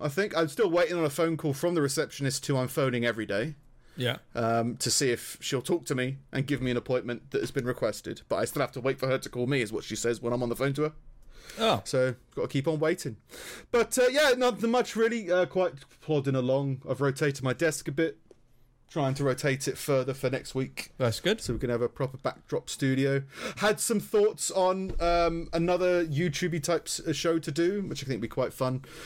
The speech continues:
Speaker 1: There's be like, there's a pr-, production project just to try and do green screen shit. All that kind of stuff. It could be fun to do a somewhat weekly version of that, which is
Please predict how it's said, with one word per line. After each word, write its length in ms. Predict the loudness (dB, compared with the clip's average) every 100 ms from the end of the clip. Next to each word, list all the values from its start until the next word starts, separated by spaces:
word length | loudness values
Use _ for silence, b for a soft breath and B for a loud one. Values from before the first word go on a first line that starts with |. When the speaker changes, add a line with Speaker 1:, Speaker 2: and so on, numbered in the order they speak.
| B B
Speaker 1:
There's 240 | -2 0
be 100 | 0
like, 260 | 2 0 -4 -20 -20 -8
there's 300 | 0 0 0
a 80 |
pr-, 280 | -4 -2 -2 -2
production 840 | -4 -2 0 -2 -2 0 2 2 0
project 720 | -4 0 0 0 -4 -8 -12 -12
just 200 | -12 -8
to 60 | -6
try 300 | -2 0 0
and 140 | 0
do 260 | 0 0 0
green 360 | 0 0 0
screen 360 | 0 -2 -2 -2
shit. 520 | -4 -4 -4 -6 -8 -8 B B B B B -6
All 200 | 0 2
that 240 | 2 0 0
kind 240 | 0 2
of 40 |
stuff. 400 | 0 0 0 -2
It 120 | -8 -4
could 120 | -6
be 80 | -4
fun 300 | -2 -2 -2
to 100 | -2
do 200 | 2 2
a 140 | 2
somewhat 680 | 0 0 0 0 -2 -2 -6
weekly 360 | -8 -6 -4 0
version 340 | 2 2 -2
of 80 | -2
that, 240 | -2 -2
which 160 | -8 -8
is 220 | -8